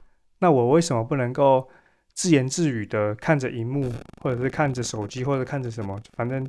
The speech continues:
自言自语的完成一个 podcast 节目？因为跟狗狗说话就跟自言自语其实没有两样，我其实已经刻意练习非常久了，对吧？好，那所以这就是我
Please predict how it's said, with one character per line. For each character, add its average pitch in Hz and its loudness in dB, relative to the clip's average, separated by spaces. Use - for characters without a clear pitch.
自 - -4
言 135 2
自 147 -2
语 123 0
的 110 -2
完 104 0
成 113 -8
一 113 -10
个 123 -4
podcast 123 -6
节 - -10
目？ 120 -6
因 190 6
为 240 6
跟 220 6
狗 156 6
狗 131 -2
说 160 -2
话 156 4
就 - -4
跟 170 -2
自 - -6
言 123 -2
自 170 -4
语 123 0
其 120 -4
实 120 -2
没 123 0
有 123 2
两 104 0
样， 117 -2
我 139 6
其 175 6
实 156 6
已 135 0
经 147 0
刻 175 4
意 170 2
练 151 6
习 117 -6
非 143 -4
常 131 -2
久 - -12
了， 147 -10
对 131 -4
吧？ 107 -4
好， 143 0
那 165 2
所 139 -2
以 131 0
这 139 -4
就 147 0
是 139 -4
我 104 -6